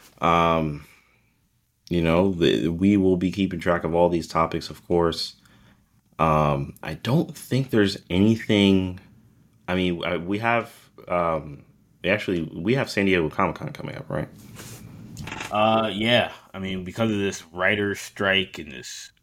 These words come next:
Speaker 2: potential actor's strike, like, it doesn't seem like there's gonna be a whole lot of, like, movie, <laughs> movie news or maybe even T V news, but, uh, you may get some comic stuff and some,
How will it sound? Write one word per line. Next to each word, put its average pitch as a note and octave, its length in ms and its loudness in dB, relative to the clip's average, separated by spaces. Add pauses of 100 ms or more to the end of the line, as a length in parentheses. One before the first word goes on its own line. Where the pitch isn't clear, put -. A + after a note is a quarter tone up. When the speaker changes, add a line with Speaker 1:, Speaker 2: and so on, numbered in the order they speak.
(140)
Speaker 2:
potential F2 380 -10
actor's F#2+ 440 -4
strike, F2+ 600 -2
like, D2+ 200 -10
it D2+ 60 -12
doesn't F2+ 240 -8
seem F2+ 240 -8
like E2 140 -8
there's E2+ 140 -8
gonna F2 120 -10
be E2 100 -8
a E2+ 40 -12
whole E2+ 200 -6
lot E2+ 160 -2
of, E2 180 -4 (720)
like, - 300 -12 (440)
movie, A2 840 4 (140)
<laughs> - 140 -12
movie G#2+ 500 4
news A2 340 6
or G2 100 -4
maybe G2 240 0
even F#2 260 -2
T G2 180 0
V G#2 200 4
news, A#2+ 360 4
but, E2+ 320 -6 (800)
uh, D#2 500 -6
you A2 60 -2
may B2 160 4
get G2+ 120 2
some F2 120 -8
comic E2+ 380 -12
stuff - 560 -6
and - 220 -18
some, - 300 -12